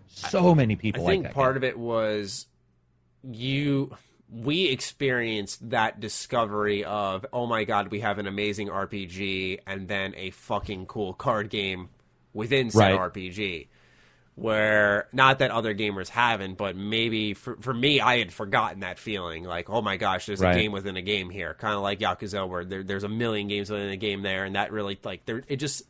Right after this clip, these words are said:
Speaker 2: something about that's really fun to discover
Speaker 1: Yeah,
Speaker 2: that
Speaker 1: it's awesome.
Speaker 2: we have such a cool game out here, and then, like, inside is, is something else that's totally different, um, and a, a, like, a breakaway from the mold.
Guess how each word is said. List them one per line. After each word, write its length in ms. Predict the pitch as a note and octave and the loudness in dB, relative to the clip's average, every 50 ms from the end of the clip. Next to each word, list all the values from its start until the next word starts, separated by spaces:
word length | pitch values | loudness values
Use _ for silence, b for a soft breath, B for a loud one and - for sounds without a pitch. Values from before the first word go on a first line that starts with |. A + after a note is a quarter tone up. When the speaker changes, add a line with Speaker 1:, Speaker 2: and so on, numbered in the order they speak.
| b b b | b b b
Speaker 2:
something 280 | - - D#3 C#3 E3 C#3+ | -4 -4 -2 0 0 0
about 260 | A#2 C#3 C3 - - | 4 6 6 6 6
that's 180 | A#2+ G#2+ - - | 2 -2 -2 -2
really 220 | G#2 A#2 A2+ G#2+ | -6 -4 -4 -6
fun 320 | - - - A#2 A2+ A2 G#2+ | -8 -6 -2 0 0 0 0
to 80 | G2+ | -4
discover 420 | F2+ F#2+ - - - A#2 G#2+ G2+ G#2 | -6 -8 -8 -4 0 0 0 2 4
Speaker 1:
Yeah, 120 | G2 G#2+ | 6 8
Speaker 2:
that 80 | G#2+ G2+ | 8 8
Speaker 1:
it's 100 | - - | 6 6
awesome. 420 | F#2 F#2 F#2+ F#2+ - - G2 F2 | 6 8 8 8 6 4 0 2
Speaker 2:
we 120 | C#3 C#3 | 2 2
have 180 | C#3 C3 B2+ - | 2 2 0 0
such 160 | - D3+ - | -2 -2 -2
a 60 | C#3 | -2
cool 340 | C3+ - - D3 C#3+ C#3 C3+ | -6 -4 -2 2 4 4 4
game 280 | A#2+ C3 C3 C3 B2+ B2 | 4 4 4 4 2 2
out 220 | A2+ A#2 A#2+ A2 | 2 2 2 0
here, 260 | G#2 - B2+ A#2+ A#2 | -2 -2 0 2 2
and 140 | A2+ A2 A2 | 2 2 2
then, 140 | G#2+ G#2 G#2 | -2 -2 -2
like, 220 | G2+ F#2+ G2+ - _ _ _ _ _ _ - | -2 -4 -4 -6 _ _ _ _ _ _ -4
inside 800 | B2+ B2 B2+ A#2+ G#2+ - - B2 G#2+ G#2 G2+ F#2+ F#2+ F2+ F2+ F#2 | -2 -2 0 0 -2 -4 -2 0 2 4 4 4 2 0 -2 -6
is, 180 | F#2 F2+ - | -8 -10 -12
is 180 | - - G#2 - | -10 -10 -10 -10
something 420 | - - B2 A2+ G#2+ G#2+ G#2+ G2+ | -4 -2 -2 -2 0 -2 -4 -4
else 280 | F#2 G#2 G2 F#2+ G2 - | -2 -2 -2 -2 -2 -4
that's 320 | - G2+ F#2+ F#2 - - | -4 -6 -6 -6 -8 -12
totally 420 | - - - B2 A2+ A2 G#2+ G#2+ G#2 | -16 -12 -8 -6 -4 -2 -2 -2 -2
different, 560 | F#2+ G2+ G2 F#2 - G2 F#2 F#2 F#2 - - b b b b b b b b b | -4 -4 -6 -6 -6 -8 -8 -8 -10 -12 -18 b b b b b b b b b
um, 340 | - G#2 G2+ G2+ G2 G2 G#2 | -4 -2 0 0 0 -2 -2
and 100 | G#2 G#2 | -2 -2
a, 320 | G2+ - - A2+ - - | -4 -2 -2 -4 -4 -4
a, 40 | G#2 | -4
like, 140 | A#2 A2+ G2 | -4 -4 -4
a 60 | F#2+ | -4
breakaway 640 | F#2 F#2 G#2+ G#2+ A2 G#2+ G2+ - G#2+ G#2 G#2 G2+ G2 | -6 -2 0 0 0 0 0 0 0 0 0 0 -2
from 460 | - - G#2+ G2 F#2+ F#2+ F#2 F#2 F#2 | -2 -2 -2 0 0 -2 -4 -6 -8
the 80 | F#2+ F#2+ | -8 -6
mold. 440 | F#2+ G2+ G2+ G#2 G2+ F#2+ F#2+ - | -2 0 2 2 2 0 -2 -6